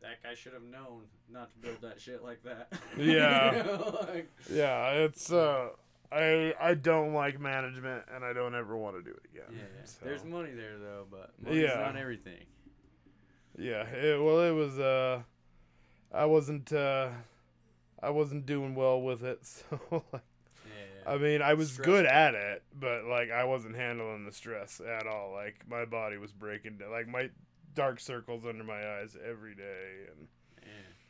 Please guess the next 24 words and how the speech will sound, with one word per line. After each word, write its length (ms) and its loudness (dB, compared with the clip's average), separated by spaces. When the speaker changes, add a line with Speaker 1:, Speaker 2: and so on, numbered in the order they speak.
Speaker 1:
Yeah. 60 -6
Speaker 2:
yeah. 340 -8
Speaker 1:
So 180 -12
then 180 -12
what 260 -12
brought 360 -10
you, 320 -12
uh, 420 -10
to 120 -10
Idaho 300 -10
then, 180 -16
just 180 -20
being 200 -18
done 280 -16
with 200 -20
restaurants 460 -14
there, 400 -16
or? 20 -6
Speaker 2:
I 220 2
wanted 320 0
to 40 0
come 240 -2
home. 300 -2
Speaker 1:
Okay. 340 -18